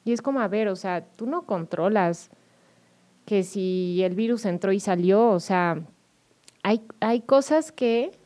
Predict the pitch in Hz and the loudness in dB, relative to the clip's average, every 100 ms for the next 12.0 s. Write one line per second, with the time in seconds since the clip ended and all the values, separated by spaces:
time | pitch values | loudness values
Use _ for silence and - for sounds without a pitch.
0 | _ - - - 220 220 226 262 277 233 | _ -20 -10 -6 -4 -2 -2 -2 -2 -2
1 | 226 226 226 196 185 185 185 226 254 208 | -2 -2 -2 -2 -2 -4 -2 -4 -2 -4
2 | 180 180 175 - 196 196 226 247 _ _ | -4 -4 -8 -6 -2 0 -2 -6 _ _
3 | _ _ _ _ - 190 - 226 240 247 | _ _ _ _ -8 -8 0 2 4 2
4 | 202 - - 190 277 403 _ _ _ _ | 0 -2 -4 -2 -2 -6 _ _ _ _
5 | _ _ 233 226 247 269 320 403 392 233 | _ _ 2 4 4 4 4 2 2 0
6 | 202 214 262 - 254 240 247 220 208 202 | 2 0 -2 0 0 0 -2 -2 -2 0
7 | 214 208 196 208 220 202 175 165 175 - | -2 -2 -2 -2 -2 -2 -4 -4 -8 -6
8 | 214 220 262 247 185 175 185 185 196 226 | -2 0 0 0 -2 -2 -2 -2 0 0
9 | 226 233 214 254 202 208 208 202 180 214 | 0 0 0 0 0 0 0 -4 -4 -6
10 | 208 202 190 208 214 185 - 214 202 185 | -4 -2 -2 -2 -2 -4 -4 -2 0 0
11 | 196 - 170 170 165 233 247 - 165 | -2 -6 -4 -2 0 0 0 -4 -8